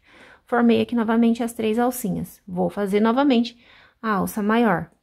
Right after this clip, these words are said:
Um, dois, três, quatro, cinco, seis, sete, oito, nove.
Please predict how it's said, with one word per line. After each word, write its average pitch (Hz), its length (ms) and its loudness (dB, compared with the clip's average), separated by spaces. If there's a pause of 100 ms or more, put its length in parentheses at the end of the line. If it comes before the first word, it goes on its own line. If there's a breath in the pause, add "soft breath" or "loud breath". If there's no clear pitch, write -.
(140)
Um, 226 440 -2
dois, 202 440 -2
três, 190 520 -6
quatro, 185 540 -8
cinco, 202 560 -8
seis, 196 520 -6
sete, 185 840 -8
oito, 233 340 -4
nove. 180 520 -4